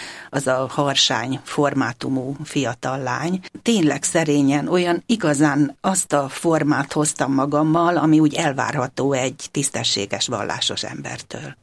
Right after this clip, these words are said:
Tehát az, hogy nem kiabálunk, nem veszekszünk, próbáljuk megérteni a másikat, próbáljuk, ö, valamilyen módon empatikusan értékelni a másiknak a cselekedeteit.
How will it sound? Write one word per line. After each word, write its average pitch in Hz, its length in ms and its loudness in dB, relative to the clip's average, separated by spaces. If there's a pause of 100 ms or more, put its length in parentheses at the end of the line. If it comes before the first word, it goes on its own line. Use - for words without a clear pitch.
(120)
Tehát - 200 -8
az, 190 220 0
hogy 151 240 -2 (200)
nem 190 320 2
kiabálunk, 131 640 -2
nem 156 240 4
veszekszünk, 120 760 -2 (320)
próbáljuk 139 500 2
megérteni 135 600 0
a 131 60 -2
másikat, 123 640 -2
próbáljuk, 127 640 -2
ö, 139 200 2
valamilyen 139 480 0
módon 135 360 0
empatikusan 131 720 -2
értékelni 117 600 -4
a 117 40 -4
másiknak 113 560 -4
a 110 60 -8
cselekedeteit. 92 1120 -10